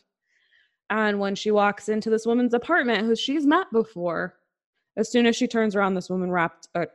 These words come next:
cord around her neck and strangled her to death. Then her and her twenty-four-year-old daughter cut this baby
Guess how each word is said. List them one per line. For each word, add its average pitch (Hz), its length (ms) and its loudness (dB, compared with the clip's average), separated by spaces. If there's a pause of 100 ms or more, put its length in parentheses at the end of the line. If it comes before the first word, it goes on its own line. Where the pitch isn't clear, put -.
(120)
cord 180 220 -2
around 160 200 -2
her 160 80 -4
neck 139 400 -6 (500)
and 165 160 -4
strangled 151 380 -2
her - 140 -6
to - 40 -8
death. - 240 -12 (1500)
Then 196 240 4
her 240 340 4
and 247 140 4
her 208 120 4
twenty-four-year-old 233 1000 4
daughter 202 580 4 (460)
cut - 340 0
this 208 200 -2
baby 180 560 0